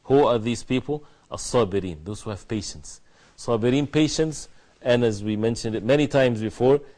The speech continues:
three types of patience. The first one, being patient to be,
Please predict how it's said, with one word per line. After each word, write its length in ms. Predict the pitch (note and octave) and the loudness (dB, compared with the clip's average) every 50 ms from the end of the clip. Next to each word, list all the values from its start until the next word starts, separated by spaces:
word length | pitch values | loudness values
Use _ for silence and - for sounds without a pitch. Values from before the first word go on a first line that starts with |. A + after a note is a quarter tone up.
| _ _ _ | _ _ _
three 300 | _ - C3+ D3 D3 C#3 | _ -2 2 2 2 2
types 380 | - C#3+ C3 A#2+ G#2+ - - | 4 4 4 4 2 0 -6
of 160 | G#2+ F2+ - | -10 -10 -8
patience. 480 | - G2+ F2+ - - - D2 - - - - _ _ _ _ _ | -8 -8 -8 -8 -10 -16 -18 -20 -20 -20 -20 _ _ _ _ _
The 80 | - G2+ | -12 -10
first 360 | - - C#3+ D3+ C#3 - - | 0 2 2 2 2 0 0
one, 300 | C3 C3 C#3+ D#3+ E3+ E3 - - _ _ - _ _ | 2 2 4 2 0 -8 -12 -18 _ _ -20 _ _
being 220 | G2 B2 B2+ C3 A#2+ | 0 0 0 0 0
patient 640 | - - C#3+ - E3+ - - E3+ E3+ D#3+ - - - - _ _ _ _ _ _ _ - | 2 2 2 2 2 0 -2 -4 -6 -6 -14 -20 -20 -20 _ _ _ _ _ _ _ -6
to 80 | A#2+ | -6
be, 420 | G#2+ G2 B2 B2 B2 A#2+ A#2+ - | -2 0 2 2 2 0 -2 -6